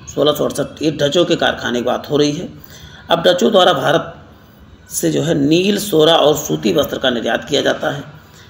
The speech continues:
किया जाता था। बंगाल में प्रथम डच फैक्ट्री जो है पीपली में स्थापित, प्रथम डच फै-, फैक्ट्री आप बताएंगे कहाँ पर? पीपली में स्थापित किए गए थे।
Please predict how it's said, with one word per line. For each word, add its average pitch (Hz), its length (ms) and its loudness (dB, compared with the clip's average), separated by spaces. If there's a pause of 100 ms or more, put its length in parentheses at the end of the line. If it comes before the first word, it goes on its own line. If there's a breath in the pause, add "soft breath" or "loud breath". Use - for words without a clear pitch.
(240 loud breath)
किया 143 120 0
जाता 139 260 0
था। 165 120 -8
बंगाल 160 360 0
में 185 160 0
प्रथम 214 340 2
डच 170 160 2
फैक्ट्री 156 400 0
जो 139 120 -4
है 156 100 -2
पीपली 170 440 0
में 160 120 2
स्थापित, - 300 -4
प्रथम 180 300 0
डच 160 160 2
फै-, 151 420 -2
फैक्ट्री 143 340 -2
आप 131 100 2
बताएंगे 123 360 -4
कहाँ 139 240 -10
पर? 220 160 -12 (460 loud breath)
पीपली 185 300 0
में 156 120 2
स्थापित 131 340 -4
किए 127 160 -2
गए 120 180 0
थे। - 160 -10